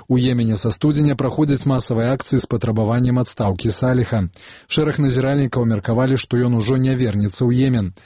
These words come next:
Аднак сам прэзідэнт нядаўна заявіў, што не мае намеру адмаўляцца ад улады.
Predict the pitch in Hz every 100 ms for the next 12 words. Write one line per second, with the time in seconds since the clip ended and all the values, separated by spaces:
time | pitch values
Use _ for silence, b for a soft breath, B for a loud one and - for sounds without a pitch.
0 | b - 113 120 - - 95 107 123 123
1 | 143 147 - 135 117 113 110 95 110 123
2 | 151 143 - 123 107 104 117 131 117 101
3 | 107 117 120 b - 127 120 104 98 101
4 | - 117 104 98 92 101 110 107 104